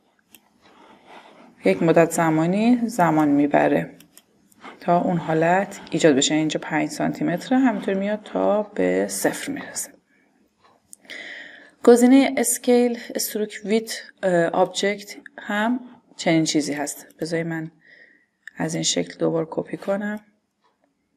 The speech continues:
میارم اینجا، یه کات کشیدم دور همش، کنترل جی میزنم، گروپ میکنم،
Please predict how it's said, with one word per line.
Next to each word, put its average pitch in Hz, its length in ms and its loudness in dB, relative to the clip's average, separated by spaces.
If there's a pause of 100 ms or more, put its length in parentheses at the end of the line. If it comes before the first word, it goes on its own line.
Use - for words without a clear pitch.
(1900)
میارم 165 340 2
اینجا، 165 580 4 (1200)
یه 190 80 6
کات 185 260 4
کشیدم 170 340 4
دور 165 180 6
همش، 165 360 2
کنترل 170 500 2
جی 175 200 2
میزنم، 226 580 4
گروپ 151 260 6
میکنم، - 500 -6